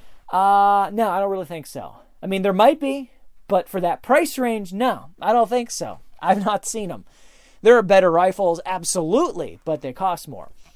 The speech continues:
And what you get is arguably better until you start spending, you know, chunks more. So if you're trying to get into it, then there you have it.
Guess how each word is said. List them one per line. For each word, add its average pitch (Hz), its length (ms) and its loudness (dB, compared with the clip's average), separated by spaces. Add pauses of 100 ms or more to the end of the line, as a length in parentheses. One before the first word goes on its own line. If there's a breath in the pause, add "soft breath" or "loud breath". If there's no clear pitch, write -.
(1040)
And 156 720 -4
what 170 180 0
you 165 140 -6
get 180 260 0
is 165 100 -6 (120)
arguably 180 840 2
better 165 380 2
until 151 540 -8
you 147 140 -10
start - 500 -10
spending, 127 640 -14
you 156 100 -14
know, 123 280 -12 (120)
chunks 220 400 -6
more. 143 300 -10 (560 soft breath)
So 165 180 0
if 139 100 -4
you're 143 80 -14
trying 233 200 0
to 254 60 -2
get 220 140 -2
into 190 380 -4
it, 160 200 -2
then 151 460 -10
there 139 220 -6
you 135 160 -8
have 98 260 -14
it. - 80 -18